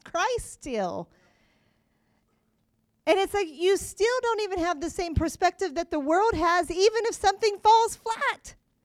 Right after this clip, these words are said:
even if something doesn't go the way you wanted it to go. Our perspective is different because I still have joy,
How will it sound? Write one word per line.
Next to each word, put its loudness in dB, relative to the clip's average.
even 4
if 4
something 0
doesn't 2
go 6
the 0
way 4
you 6
wanted 2
it -6
to -4
go. -4
Our 4
perspective -2
is -4
different -6
because -6
I -8
still -4
have -4
joy, -8